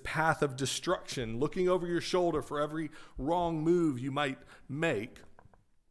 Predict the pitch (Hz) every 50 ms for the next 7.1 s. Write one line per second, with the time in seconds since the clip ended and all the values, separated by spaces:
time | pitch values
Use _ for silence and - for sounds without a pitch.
0 | - - - 123 - - 202 185 180 175 190 185 170 185 - 139 139 151 165 196
1 | - - - 113 95 95 101 - - 139 - - - - - - - - - _
2 | _ _ - 110 135 160 151 - - - - - 175 175 180 185 180 180 175 -
3 | 165 147 135 127 131 139 151 151 143 - - - - - - 123 - 131 127 135
4 | 131 120 127 - - - 120 117 127 113 113 117 120 - - 113 107 110 98 -
5 | - - - - - _ _ 110 113 110 - - 113 107 120 123 113 107 98 107
6 | 101 - - - - - - 101 104 98 92 101 110 110 113 110 107 107 107 101
7 | 101